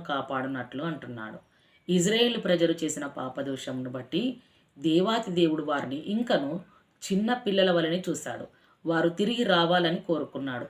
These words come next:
కానీ వారిని దేవుడు కోపంతో గాని, ఆ, దేవుడు వారి విషయంలో ఆగ్రహంతో గాని ఎప్పుడు చూడలేదు. కానీ వారిని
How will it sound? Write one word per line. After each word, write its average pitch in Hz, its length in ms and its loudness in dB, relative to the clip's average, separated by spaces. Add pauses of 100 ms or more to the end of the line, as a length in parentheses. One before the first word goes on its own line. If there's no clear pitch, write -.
కానీ 190 280 2 (460)
వారిని 165 500 2 (120)
దేవుడు 156 320 2 (460)
కోపంతో 196 500 0 (140)
గాని, 170 240 0 (640)
ఆ, - 20 -6 (300)
దేవుడు 196 320 6
వారి 156 240 4
విషయంలో 160 440 0 (120)
ఆగ్రహంతో 180 540 2 (100)
గాని 147 180 0 (140)
ఎప్పుడు 208 320 -2
చూడలేదు. 139 440 -2
కానీ 185 200 2 (440)
వారిని 170 260 0